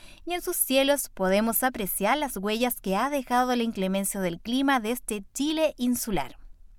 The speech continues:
Su imaginería religiosa es muy antigua y numerosa, dentro de las cuales podemos observar a Nuestra Señora del Socorro, Nuestra Señora de Lourdes, Nuestra Señora de la Natividad, San Francisco de Asís,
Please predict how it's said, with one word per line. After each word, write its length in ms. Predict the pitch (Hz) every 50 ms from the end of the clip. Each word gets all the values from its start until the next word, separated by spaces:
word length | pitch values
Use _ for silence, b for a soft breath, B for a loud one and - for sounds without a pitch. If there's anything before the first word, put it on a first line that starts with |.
| - - - - - - - - - - - - - - - - - - - - - - - - - -
Su 140 | - - 359
imaginería 560 | 359 349 311 - 277 233 220 220 226 233 226
religiosa 640 | 220 196 180 175 - 233 254 277 269 - - 277 -
es 280 | - 208 196 - - 208
muy 280 | 196 214 269 320 339 349
antigua 540 | 339 311 269 - - 277 302 330 311 320
y 60 | 320 302
numerosa, 640 | 302 285 285 254 185 156 165 - - - - - b b b b b b b
dentro 260 | 170 156 151 180 180
de 80 | 185 202
las 200 | 226 233 - -
cuales 440 | - - 285 247 226 262 285 -
podemos 480 | - - 185 175 185 208 240 285 294 -
observar 600 | 330 311 - 285 247 202 175 190 202 240 269 - -
a 140 | 208 190 185
Nuestra 480 | 180 185 220 277 302 - - - 311
Señora 400 | - - 240 214 214 208 208 202
del 160 | 190 185 180
Socorro, 580 | - - 160 147 - - 202 240 269 294 302 311 B B B B B B B
Nuestra 340 | 185 170 165 - - 170 165
Señora 420 | - 175 170 180 185 185 185 180
de 80 | 175 170
Lourdes, 640 | 170 170 196 240 262 269 262 262 277 269 269 - - -
Nuestra 600 | 208 202 208 247 311 349 349 - - - 339 311
Señora 480 | - 262 220 214 226 233 247 254 247
de 80 | 233 220
la 140 | 202 180 175
Natividad, 640 | 180 208 247 254 - 294 285 302 294 277 254 262 262 - b b b b b b
San 240 | b - 165 156 156
Francisco 560 | - 160 156 156 151 - - 190 185 - 190
de 80 | 180 165
Asís, 380 | 156 - - 254 269 262 -